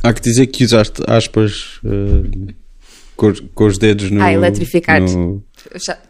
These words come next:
Speaker 2: estou sempre
Speaker 1: Eletrificar.
Speaker 2: a usar. Yeah, é porque
Speaker 1: Usaste
Speaker 2: não
Speaker 1: também
Speaker 2: sei
Speaker 1: no,
Speaker 2: que não é música
Speaker 1: usaste no
Speaker 2: eletrónica,
Speaker 1: eletrificar.
Speaker 2: não é música de guitarras elétricas, tipo rock maluco, não é isso? Ahm, eu acho que tem muita base folk,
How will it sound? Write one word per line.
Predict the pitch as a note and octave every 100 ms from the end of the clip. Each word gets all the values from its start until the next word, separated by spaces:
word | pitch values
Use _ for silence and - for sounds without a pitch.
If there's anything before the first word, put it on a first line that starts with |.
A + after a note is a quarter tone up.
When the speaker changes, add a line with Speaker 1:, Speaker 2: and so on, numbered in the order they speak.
| _
Speaker 2:
estou | - F#3
sempre | - A2+
Speaker 1:
Eletrificar. | A#2 A2 A2 A2 G#2+ F#2+
Speaker 2:
a |
usar. | F2
Yeah, | -
é | -
porque | - - -
Speaker 1:
Usaste | G2+ G2 -
Speaker 2:
não | A#2
Speaker 1:
também | A#2
Speaker 2:
sei |
Speaker 1:
no, | A#2+
Speaker 2:
que |
não | D#3+ D#3
é |
música | D#3 - D#3+
Speaker 1:
usaste | D#3 G#2+
no |
Speaker 2:
eletrónica, | F#3 G3+ A#2+
Speaker 1:
eletrificar. | A#2+ - B2 C3+ C3+
Speaker 2:
não |
é | A#2
música | - D#3 C#3+
de | D3+ D3+
guitarras | D#3+ D#3 D3+ D#3 D3
elétricas, | D3 D3 D3+ D3 D3 C#3
tipo | - C#3+
rock | - D3+ C#3 -
maluco, | C#3+ D3+ E3 -
não | C#3
é | C#3 D3
isso? | - - - - - - - - -
Ahm, | C#3+ D3 D3 D3+ D3 C#3 - _ -
eu | D#3 D3+
acho | D3+ -
que | -
tem | D#3
muita | D#3 D#3 - D#3+ D3+
base | D#3 D3+ - - - -
folk, | - F#3 G3